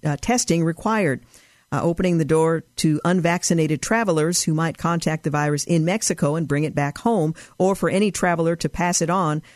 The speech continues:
to a Mexican citizen. But the New York Times doesn't seem to be concerned, as citizens of Mexico cross the border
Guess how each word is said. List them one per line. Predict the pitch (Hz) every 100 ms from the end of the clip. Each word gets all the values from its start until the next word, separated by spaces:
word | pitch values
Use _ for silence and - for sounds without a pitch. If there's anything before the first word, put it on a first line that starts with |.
| -
to | - 185
a |
Mexican | 160 170 - 175 160 156
citizen. | - 285 190 160 123 - - _ -
But |
the | 151
New | 165
York | 190 165
Times | - 214 190 190
doesn't | 165 175
seem | 160 185 170
to |
be | 156 180
concerned, | 160 - 233 208 202
as | 185
citizens | - 185 185 180 160
of | 151
Mexico | 170 - 180 - 156
cross | 165 - 151 170
the | -
border | 151 180 175 147